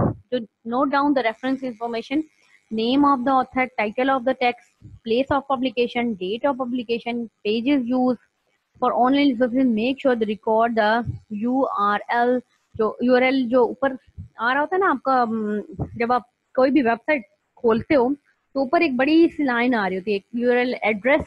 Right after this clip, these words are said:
आ रहा होता है, उसको copy कर लेना है कि भाई ये मैंने यहाँ से publication को देखा है।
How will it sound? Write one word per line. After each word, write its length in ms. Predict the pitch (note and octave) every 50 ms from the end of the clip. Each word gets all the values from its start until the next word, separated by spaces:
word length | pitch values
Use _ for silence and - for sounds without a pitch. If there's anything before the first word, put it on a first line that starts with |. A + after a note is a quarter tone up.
| -
आ 60 | A3 G3
रहा 80 | F#3+
होता 160 | F#3+ F#3 -
है, 20 | C4
उसको 200 | - _ - _
copy 220 | - B3 A#3+ - C4+
कर 160 | - D4 C4+
लेना 240 | B3 A3+ A3 A#3 B3+
है 80 | D4+ - _ _ _ _ _ _
कि 60 | - C4
भाई 160 | B3 C4+ C4+
ये 460 | C4 A#3 A#3 B3 C4+ C#4+ D4+ D#4 D#4
मैंने 260 | C4+ B3+ A#3+ B3 B3
यहाँ 360 | B3 A#3 A3 G#3+ - C4+ C#4
से 140 | B3+ - C4
publication 800 | G#3 A3+ G#3+ F#3+ G3+ G#3+ A3+ G#3+ - G#3 G#3+ - - A#3+ A#3 A3
को 260 | - A3+ A3 A#3 A#3+
देखा 500 | A3 G3+ G3 G3 G3 - - - A#3 A3+
है। 300 | G#3+ F#3 A#3 A#3 G3+ -